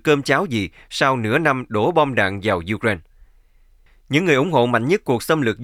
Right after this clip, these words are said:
Ukraine và trung thành với Putin là những người bày tỏ bất mãn nhiều nhất. Điều đó cho thấy sự rạn nứt ngày càng tăng giữa Kremlin và những người cổ vũ nhiệt thành cho cuộc xâm lược.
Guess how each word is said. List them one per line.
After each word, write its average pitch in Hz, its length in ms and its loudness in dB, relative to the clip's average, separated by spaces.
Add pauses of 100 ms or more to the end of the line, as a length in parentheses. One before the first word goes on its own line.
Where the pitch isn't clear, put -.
Ukraine 123 400 2
và 107 200 2
trung 156 240 -2
thành 104 220 -2
với 120 120 0
Putin 117 400 -2 (320)
là 123 200 0
những 117 320 -4
người 117 200 0
bày 104 200 0
tỏ 104 160 2
bất 151 180 0
mãn 117 240 0
nhiều 107 140 -2
nhất. 135 180 -2 (500)
Điều 143 120 2
đó 160 160 4
cho 165 140 2
thấy 160 200 2
sự 131 220 0
rạn 113 200 2
nứt 196 140 -2
ngày 117 200 0
càng 110 200 0
tăng 131 280 -2
giữa 110 120 0
Kremlin 123 500 0
và 113 200 0
những 123 220 -4
người 117 140 0
cổ 117 280 -2
vũ 107 120 -2
nhiệt 135 280 -2
thành 110 240 -2
cho 143 120 0
cuộc 104 200 -6
xâm 135 160 -2
lược. 98 200 -4